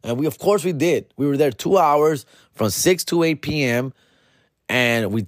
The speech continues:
were thankful. We thanked the lady. Dude, it was a, that's how you do it, bro. You're in and you're out, fool.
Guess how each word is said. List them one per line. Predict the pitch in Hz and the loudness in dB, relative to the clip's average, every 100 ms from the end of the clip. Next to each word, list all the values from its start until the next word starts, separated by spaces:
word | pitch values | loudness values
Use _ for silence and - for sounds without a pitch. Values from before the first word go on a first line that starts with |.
| 110 | -2
were | 104 | -2
thankful. | - 147 165 - 160 156 - | 2 0 0 2 2 2 0
We | 101 | -6
thanked | - 139 160 156 | -2 -2 0 0
the | |
lady. | 160 160 160 156 156 143 _ _ _ _ _ _ _ _ - 123 | 2 2 2 2 0 -2 _ _ _ _ _ _ _ _ -6 2
Dude, | 175 151 - _ _ _ _ _ _ - | 2 2 -2 _ _ _ _ _ _ -6
it | 139 | 2
was | 147 | 4
a, | 143 - | 2 0
that's | - - 123 151 - | -12 0 2 2 2
how | 190 | 0
you | 202 | 2
do | 139 262 | 2 2
it, | 277 214 | 2 2
bro. | 143 190 214 | 2 2 2
You're | 143 - | 0 0
in | 147 180 | -2 -2
and | 175 | -2
you're | 139 123 | 0 2
out, | 113 - | 0 -2
fool. | - 101 98 98 | -8 -8 -8 -10